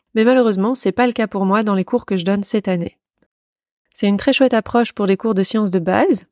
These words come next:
qui permet de réaliser des expériences simples avec du matériel qui est pas du tout dangereux à manipuler, tout en abordant les préoccupations des élèves. Si jamais vous êtes plusieurs enseignants à donner un même cours de sciences,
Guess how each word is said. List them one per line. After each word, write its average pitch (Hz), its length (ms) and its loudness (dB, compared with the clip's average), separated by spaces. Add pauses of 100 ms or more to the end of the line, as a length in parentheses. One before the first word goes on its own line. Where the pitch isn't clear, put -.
qui - 80 -16
permet 233 240 4
de 220 60 2
réaliser 208 460 2
des 190 180 0
expériences 190 420 -2
simples 240 320 0
avec 190 200 0
du 190 80 -2
matériel 196 420 0
qui - 140 -6
est 180 40 0
pas 226 140 0
du 208 100 -2
tout 214 140 -6
dangereux 196 320 2
à 202 80 2
manipuler, 190 640 0 (460)
tout - 180 -2
en 233 80 2
abordant 202 400 2
les 214 100 2
préoccupations 190 600 -2
des 196 180 0
élèves. - 320 -4 (1040)
Si - 120 -4
jamais 254 200 4
vous 226 160 2
êtes 208 100 -2
plusieurs 247 320 2
enseignants 220 600 0
à 190 100 -2
donner 196 420 -2
un 214 80 2
même 226 180 4
cours 214 180 0
de 190 100 4
sciences, 269 460 -2